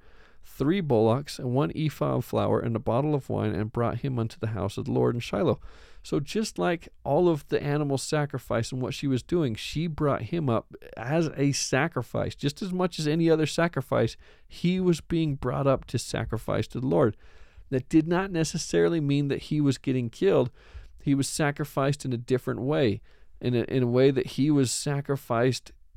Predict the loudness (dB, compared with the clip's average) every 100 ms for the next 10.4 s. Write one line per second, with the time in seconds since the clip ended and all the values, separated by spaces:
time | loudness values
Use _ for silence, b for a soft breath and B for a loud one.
0 | -20 _ _ -20 -4 0 0 0 -4 -10
1 | -6 -4 -2 2 4 4 2 0 0 0
2 | -2 -2 0 2 2 0 -2 -2 0 0
3 | 0 -2 -4 -2 -2 0 -2 b b b
4 | b b -20 -20 -20 -20 -20 -4 2 2
5 | 2 -2 -12 -20 -20 _ -6 -2 0 0
6 | 2 2 2 0 0 0 -2 -4 -2 -2
7 | -2 -4 -2 -2 -4 0 4 4 4 0
8 | -10 -10 -10 -6 -2 -2 0 -2 0 0
9 | -2 -6 -6 -2 0 0 0 0 -2 -6
10 | -4 -2 -4 -8